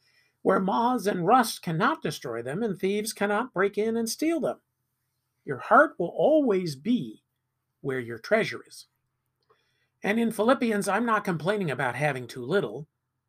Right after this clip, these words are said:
I've learned to be satisfied with whatever I have. I know what it is to be poor or to have plenty. And I've lived under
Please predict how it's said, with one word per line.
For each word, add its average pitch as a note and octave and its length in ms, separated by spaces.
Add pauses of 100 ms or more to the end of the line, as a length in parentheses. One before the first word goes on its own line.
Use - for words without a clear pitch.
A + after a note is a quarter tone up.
(320)
I've C3 160
learned F3+ 260
to D#3+ 80
be C#3 140
satisfied E3+ 760
with C#3+ 180
whatever A#2+ 400
I C3+ 140
have. D3 400 (460)
I D#3+ 100
know E3 320
what F3 340
it E3+ 140
is G3 460
to D3+ 160
be C#3 280
poor C#4 540
or G#3 240
to F3 100
have D3 340
plenty. A#2 420 (840)
And D#3+ 120
I've C#3+ 180
lived F3+ 260
under D3 380